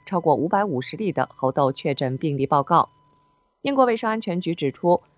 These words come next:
英国五月三十一号新增三十四例确诊，累计共有一百九十例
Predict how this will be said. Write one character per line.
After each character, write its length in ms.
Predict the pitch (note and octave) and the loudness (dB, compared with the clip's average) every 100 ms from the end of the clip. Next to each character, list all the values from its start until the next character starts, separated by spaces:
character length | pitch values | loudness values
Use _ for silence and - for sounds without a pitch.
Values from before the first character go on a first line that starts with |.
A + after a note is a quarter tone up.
| _ | _
英 140 | D4+ D4 | -4 2
国 140 | G#3+ | 2
五 120 | F3 | 4
月 80 | E3 | 2
三 220 | - G3 | 2 -2
十 120 | A3 | 0
一 80 | F#3 | -2
号 240 | G#3+ C#3+ C#3 | 0 0 0
新 260 | - D#3 | -2 -2
增 200 | F3 E3 _ | 0 0 _
三 220 | F3+ E3+ | -4 -4
十 120 | D#3+ | -4
四 160 | - D#3 | -6 -4
例 160 | C#3 | -4
确 200 | - C#3+ | -2 -2
诊， 220 | C#3+ C#3 - _ - | 2 0 0 _ -2
累 140 | E3+ | 0
计 160 | E3 F#3 | 0 0
共 160 | F3+ D3+ | 0 2
有 160 | C3+ | 0
一 120 | - E3+ | 0 2
百 160 | D#3 | 2
九 240 | - C3 B2+ | 2 0 0
十 160 | E3 | -2
例 160 | G#3+ | -2